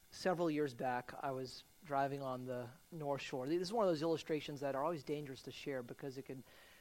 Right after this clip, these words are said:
totally remove any confidence that people have in your leadership ability. So, but I'll, I'll, I'll just still take the risk. Uh, I, I'm driving, uh, on the North Shore and, and heading toward the, uh, the causeway, and at, at some point,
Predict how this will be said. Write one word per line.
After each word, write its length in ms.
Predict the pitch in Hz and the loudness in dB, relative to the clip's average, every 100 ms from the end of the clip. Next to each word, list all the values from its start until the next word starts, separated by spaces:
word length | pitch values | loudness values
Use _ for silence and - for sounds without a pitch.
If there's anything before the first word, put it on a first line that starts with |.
| - | -20
totally 280 | - 208 208 | -4 4 4
remove 800 | 160 151 151 151 156 151 143 123 - - - | 4 0 -2 -2 2 2 0 -4 -12 -20 -10
any 240 | 170 147 | -8 -8
confidence 600 | - 156 143 - 135 131 | -8 -4 -4 -4 -10 -10
that 200 | - 131 - - | -2 -2 -2 -12
people 240 | 151 147 | -6 -4
have 220 | 123 127 | -2 -2
in 60 | 127 | -4
your 120 | 127 | -8
leadership 500 | 120 127 117 - - | -6 -6 -8 -10 -10
ability. 380 | 110 120 113 110 | -8 -8 -10 -12
So, 240 | - 135 127 - - - - | -4 -4 -4 -8 -20 -14 12
but 100 | 185 | 12
I'll, 100 | 185 | 12
I'll, 180 | 208 214 | 12 12
I'll 140 | 196 | 12
just 160 | 202 196 | 12 4
still 200 | - 180 | 2 2
take 200 | 170 151 | 2 0
the 60 | |
risk. 260 | 135 135 - - - - | -2 -6 -8 -18 -20 2
Uh, 160 | 196 170 | 10 12
I, 300 | 170 202 247 254 | 12 12 12 12
I'm 220 | 180 226 | 10 10
driving, 760 | 185 180 196 196 170 160 156 180 | 10 12 12 12 12 6 4 6
uh, 280 | 160 151 | 8 10
on 120 | 160 160 | 10 6
the 80 | |
North 260 | 156 160 165 | 4 4 4
Shore 460 | - 165 147 143 156 | 2 2 2 2 0
and, 240 | 180 147 151 | -2 -2 0
and 180 | 170 | -2
heading 300 | 131 175 180 | 4 6 6
toward 460 | 175 165 160 156 143 | 4 2 4 4 4
the, 180 | 147 - | 2 2
uh, 280 | 147 135 131 - | 0 0 -4 -10
the 100 | 160 | -8
causeway, 640 | 151 - 151 143 127 139 135 | -6 4 4 4 0 0 2
and 80 | 143 | 2
at, 220 | 151 - - | 0 0 -4
at 100 | - | 2
some 280 | - 302 | 4 4
point, 420 | 247 196 170 160 | 4 4 4 4